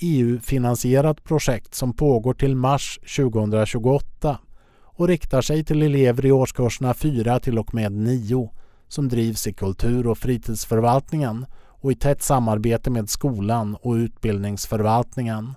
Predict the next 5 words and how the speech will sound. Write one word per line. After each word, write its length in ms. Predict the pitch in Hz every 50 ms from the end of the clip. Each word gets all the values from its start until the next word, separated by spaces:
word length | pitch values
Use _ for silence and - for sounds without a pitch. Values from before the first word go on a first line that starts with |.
| - - - _ _ _ _ _ _ _ _ _ _ _ _ - - _ _ _ _
Syftet 480 | - - 170 151 - - 175 170 - 190
är 80 | 170
att 140 | 160 147 -
erbjuda 520 | 160 160 147 135 131 131 131 127 127 131
organiserade 1000 | 123 120 110 92 113 107 104 104 104 - 135 139 151 156 170 165 156 160 165 160